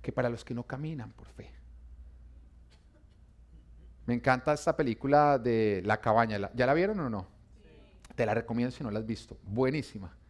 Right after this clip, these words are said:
Lo único que te recomiendo es que no te hagas al lado de nadie que hable mucho durante la película. No vayas con Cheo. Bueno, entonces, presta atención a todo porque Dios te va a hablar de una manera tan espectacular. Pero en la película justamente ocurre una parte en la que él, o el protagonista,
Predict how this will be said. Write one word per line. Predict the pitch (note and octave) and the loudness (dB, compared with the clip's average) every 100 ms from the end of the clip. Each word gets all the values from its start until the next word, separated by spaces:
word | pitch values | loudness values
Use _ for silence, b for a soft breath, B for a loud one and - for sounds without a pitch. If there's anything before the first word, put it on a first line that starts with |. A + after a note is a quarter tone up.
| b b b b b - | b b b b b -2
Lo | C3 | 0
único | D3+ | 0
que | E3 | 0
te | D#3 | 2
recomiendo | C3+ - B2 D#3 F#3 G#3 | 2 2 0 0 -2 -4
es | B2+ - | -6 -6
que | D3 | -4
no | C3+ | -4
te | C#3 | -2
hagas | D3+ D3+ - | -2 -2 -4
al | A#2 | -2
lado | A2+ | 0
de | B2 | 0
nadie | B2 A#2+ C#3 | -2 -2 -4
que | - A#2+ | -4 -4
hable | G#2 A2 | -2 -2
mucho | C3 - C#3+ | -4 -8 -8
durante | A#2+ A#2+ | -6 -6
la | G#2 | -8
película. | F#2 D#2+ - - - - - b b b b b - | -8 -14 -18 -20 -20 -20 -20 b b b b b -8
No | A#2 | -2
vayas | A2+ A2 - | 0 -2 -6
con | B2+ A2+ | -10 -10
Cheo. | G2+ F2+ - - - - - - | -12 -12 -18 -20 -20 -20 -10 0
Bueno, | B2+ F3 B B B | 0 -2 B B B
entonces, | - B2+ D#3+ - b b - | 2 2 0 -6 b b 0
presta | F3+ F3+ G#3 | 2 2 -2
atención | G3 C#3+ C#3+ C3 | -4 -4 -6 -6
a | |
todo | C3+ D#3+ | -4 -4
porque | - - B2+ | -4 -4 -4
Dios | A2 | -6
te | - | -6
va | C#3 | -4
a | |
hablar | C#3 C#3+ | -4 -6
de | |
una | D3 | -6
manera | C#3 A2 A2+ | -6 -6 -8
tan | - - D#3 | -6 -6 -6
espectacular. | D#3 - D3+ - - B2 C3 F3+ - - b b b b | -8 -12 -12 -10 -6 -6 -6 -10 -20 -20 b b b b
Pero | - | 4
en | D3 | 4
la | C#3 | 6
película | C#3+ C3+ F#3 | 2 2 0
justamente | F#3 - D3+ D3+ D3 | 0 -2 -2 -2 -4
ocurre | D#3+ D#3 | -4 -4
una | D3+ D#3+ | -2 4
parte | D#3 D3+ | 4 2
en | E3+ | -4
la | D#3+ | -4
que | - B2 A#2 D3 | 0 2 2 2
él, | G3 - | 0 -4
o | |
el | A#2+ | -4
protagonista, | - - A2 A2 A2 - | -4 -4 -4 -4 -4 -6